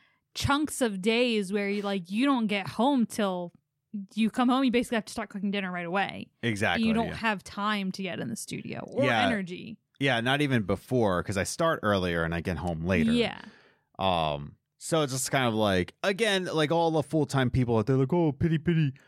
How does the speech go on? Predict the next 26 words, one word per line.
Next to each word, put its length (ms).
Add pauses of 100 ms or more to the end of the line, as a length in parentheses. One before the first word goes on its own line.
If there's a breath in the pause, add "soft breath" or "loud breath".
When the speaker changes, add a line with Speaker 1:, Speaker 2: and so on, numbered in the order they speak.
(300 soft breath)
Speaker 2:
No, 260
no, 200
I'm 120
not 140
trying 140
to 40
say 120
Speaker 1:
No, 240
Speaker 2:
pity 160
me, 40
but, 140
Speaker 1:
just, 100
Speaker 2:
like, 180
Speaker 1:
you 140
know, 160
there's 340
reasons 560
why 240
it's 200
harder 420
this 260
time 360
around. 680
Speaker 2:
Yeah, 300
my 260
ideas 640